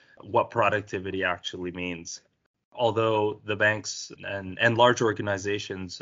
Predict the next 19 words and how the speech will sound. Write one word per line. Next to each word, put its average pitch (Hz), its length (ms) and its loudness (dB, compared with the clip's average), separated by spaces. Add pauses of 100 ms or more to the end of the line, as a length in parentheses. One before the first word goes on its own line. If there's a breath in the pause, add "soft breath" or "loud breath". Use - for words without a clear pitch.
uh, 110 40 -8
are 101 400 2
a - 20 0
little 113 240 0
slower 113 300 0
to 101 100 -2
move, 98 320 -6
they 104 160 2
do 131 260 4
have 160 220 0
to 110 140 -4
adapt 95 340 -2
because 107 640 -2 (100)
you 110 160 -4
need 110 220 -6
to 98 240 -2
attract 101 500 0 (460)
the 110 100 -4
talent 135 400 2